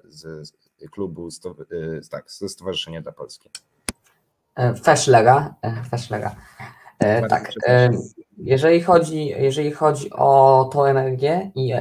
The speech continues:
Speaker 2: i elektrownię atomową, tak, jest to bardzo potrzebne dla Polski, ponieważ, e, no, niestety, ale Polska jest jednym z nielicznych krajów, które tej elektrowni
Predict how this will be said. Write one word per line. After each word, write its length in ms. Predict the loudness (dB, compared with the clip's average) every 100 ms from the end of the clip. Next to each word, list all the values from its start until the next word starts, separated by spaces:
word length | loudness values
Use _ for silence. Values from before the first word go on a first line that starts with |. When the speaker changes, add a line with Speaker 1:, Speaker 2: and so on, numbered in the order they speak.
| -6
Speaker 2:
i 140 | 0 2
elektrownię 300 | 2 0 -2
atomową, 360 | 0 0 2
tak, 180 | 2 0
jest 120 | -2
to 60 | 2
bardzo 240 | 2 2
potrzebne 440 | -2 -2 -2 0 0
dla 180 | 0
Polski, 360 | 2 0 -2 -8
ponieważ, 460 | -6 0 2 0 -4 -20 -20 _
e, 260 | 2 2
no, 200 | 4 4
niestety, 540 | 4 2 0 0 0 2
ale 240 | 4 2
Polska 260 | 0 -2 -2
jest 100 | -2
jednym 200 | -2 0
z 40 |
nielicznych 360 | 0 0 0 -4
krajów, 400 | 2 4 4 0
które 540 | -4 0 4 4 2 2
tej 100 | 4
elektrowni 640 | 4 2 0 2 -2 -4